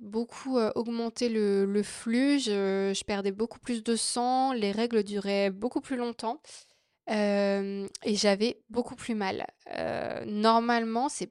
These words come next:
pas censé faire plus mal, c'est ce que m'a dit ma,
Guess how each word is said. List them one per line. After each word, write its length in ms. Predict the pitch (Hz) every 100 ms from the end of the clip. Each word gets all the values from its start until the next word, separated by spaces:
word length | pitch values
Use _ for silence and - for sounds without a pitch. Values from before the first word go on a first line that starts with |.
| _
pas 160 | 240 254
censé 420 | 226 220 - 220
faire 280 | - 190 -
plus 280 | - - 226
mal, 360 | 196 190 254
c'est 180 | 214 -
ce 100 | -
que 80 | -
m'a 200 | 196 196
dit 180 | 202 220
ma, 440 | 208 185 - -